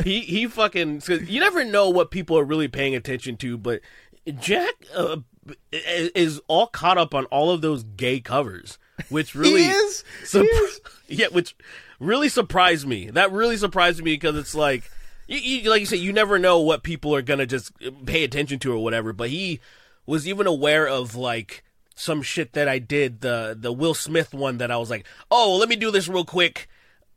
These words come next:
Speaker 1: of, to make fun of Will Smith because he slapped Chris Rock or whatever, and he was, like, caught up on that shit, and I, I asked him, I was like, "Hey, hey, man, you gotta get on one of these."
Speaker 2: <laughs>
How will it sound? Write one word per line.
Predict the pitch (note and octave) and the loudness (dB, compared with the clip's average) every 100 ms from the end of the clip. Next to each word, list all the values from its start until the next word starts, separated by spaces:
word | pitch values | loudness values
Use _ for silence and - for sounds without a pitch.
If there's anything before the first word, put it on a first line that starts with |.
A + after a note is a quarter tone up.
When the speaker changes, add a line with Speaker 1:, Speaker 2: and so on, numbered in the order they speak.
| _ D#3+ | _ -4
Speaker 1:
of, | D#3+ B2 | -4 -4
to | - F#3 | -2 0
make | E3+ F3 | 2 0
fun | - E3 | 2 2
of | |
Will | D3+ D#3 | 2 0
Smith | - D#3 C3 | 2 -2 -2
because | C3+ D3 B2 | -4 -2 -2
he | C3 | -4
slapped | A#2+ C#3 C#3+ B2 | -4 0 0 0
Chris | - C3+ - | -6 -6 -2
Rock | C3 B2 | -4 -4
or | B2 | -4
whatever, | A#2 A#2 A#2+ | -2 -4 -4
and | |
he | D3 | -4
was, | D3 B2+ | -4 -2
like, | A#2+ _ | -4 _
caught | - E3+ D#3 | -2 2 2
up | D3+ | 0
on | B2 | -4
that | A#2 G#2 | -4 -6
shit, | - A2+ - | -6 -8 -6
and | A#2+ | -4
I, | B2 A#2 | -4 -6
I | A#2+ | -6
asked | A#2 D3+ E3 A#2 | 0 0 0 -6
him, | |
I | G#2+ | -12
was | |
like, | G2+ | -12
"Hey, | A#2 C3+ F#2 _ _ _ _ _ | -4 -4 -4 _ _ _ _ _
hey, | - A#2+ | -8 -8
man, | G2 F2+ F#2 - _ _ _ _ _ _ _ _ _ _ | -8 -12 -14 -18 _ _ _ _ _ _ _ _ _ _
you | A#2 | -12
gotta | A2+ A#2 G#2+ | -6 -6 -6
get | F#2 G2 | -8 -6
on | A#2 D3 | -2 -2
one | G#2+ | -4
of | F#2 | -8
these." | D#2+ C2 - - | -12 -6 -6 -6
Speaker 2:
<laughs> | - | -16